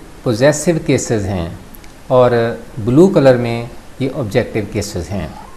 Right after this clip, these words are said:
इन तीन मुख्तलिफ cases को मैंने तीन मुख्तलिफ colors assign किए हैं।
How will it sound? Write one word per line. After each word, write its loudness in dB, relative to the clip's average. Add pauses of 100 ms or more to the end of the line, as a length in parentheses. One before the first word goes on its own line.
इन 2
तीन 4
मुख्तलिफ 0
cases 0
को 0
मैंने 2
तीन 0
मुख्तलिफ 0
colors 4
assign -2
किए 0
हैं। -2